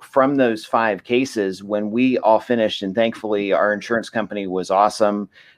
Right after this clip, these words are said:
they helped us. But I mean, in just my bag, we had, um, I had a laptop, two iPads, uh,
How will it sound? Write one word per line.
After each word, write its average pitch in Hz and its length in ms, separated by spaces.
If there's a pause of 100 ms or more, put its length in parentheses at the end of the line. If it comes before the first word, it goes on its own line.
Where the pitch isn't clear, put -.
they 101 180
helped - 320
us. 95 240
But 98 320
I 107 100
mean, 110 360 (340)
in 135 380 (100)
just 127 400
my 120 320
bag, 92 800
we 110 240
had, 95 680 (340)
um, 87 320
I 110 60
had 113 120
a 101 60
laptop, 117 720 (640)
two 147 240
iPads, 104 1080 (340)
uh, 90 560